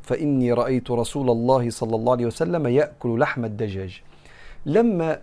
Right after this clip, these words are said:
آه، سيدنا أبو موسى الأشعري، آه، ادوله كده، آه، فراخ، قال: "الفراخ ده أنا شفت الفراخ دي من شوية كانت بتاكل حاجة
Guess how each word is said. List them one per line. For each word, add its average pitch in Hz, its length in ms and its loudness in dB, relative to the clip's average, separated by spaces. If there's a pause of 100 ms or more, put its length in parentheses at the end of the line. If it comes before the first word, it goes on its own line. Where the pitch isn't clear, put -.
آه، 117 140 -2
سيدنا 135 440 0
أبو 117 140 -2
موسى 139 260 -2
الأشعري، 131 600 0
آه، 131 200 -6
ادوله 123 500 0
كده، 131 240 2
آه، 113 560 -4
فراخ، 139 460 2 (680)
قال: 143 100 -2
"الفراخ 120 720 -4 (300)
ده 104 80 -6
أنا 107 80 -4
شفت - 260 -8
الفراخ 135 460 -4
دي 135 140 -2
من 113 140 -2
شوية 127 280 -4
كانت 107 240 -6
بتاكل 120 320 -8
حاجة 120 360 -4